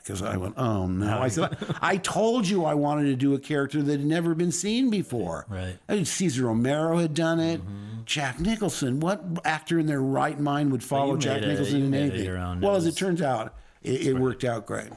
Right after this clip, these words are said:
Speaker 2: So there's thirty-two years between Return of the Jedi and Force Awakens. And in that time, as we've said, there's all this great voice acting, a lot of theater, other movies. But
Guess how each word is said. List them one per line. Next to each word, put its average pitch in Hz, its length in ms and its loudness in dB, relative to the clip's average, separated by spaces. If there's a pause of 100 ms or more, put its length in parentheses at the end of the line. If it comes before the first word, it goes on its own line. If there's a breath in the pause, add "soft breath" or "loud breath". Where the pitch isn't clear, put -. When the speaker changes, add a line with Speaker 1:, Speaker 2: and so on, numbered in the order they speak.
(200)
Speaker 2:
So 120 500 0
there's 110 240 -2
thirty-two 139 520 0
years 113 340 0
between 101 340 -2
Return 98 240 -2
of 101 60 0
the 98 80 -2
Jedi 95 240 -2
and 92 120 0
Force 95 240 -4
Awakens. 87 600 -6
And 98 180 -2
in 107 80 0
that 113 180 0
time, 107 240 -2
as 101 140 -2
we've 104 160 -4
said, 95 240 -6
there's 90 160 -4
all 104 160 0
this 110 240 -4 (380 loud breath)
great 104 200 -2
voice 131 320 0
acting, 127 300 0
a 107 80 0
lot 107 160 0
of 104 60 -8
theater, 120 500 0 (300 loud breath)
other 165 160 0
movies. 143 480 0 (680 loud breath)
But - 320 -2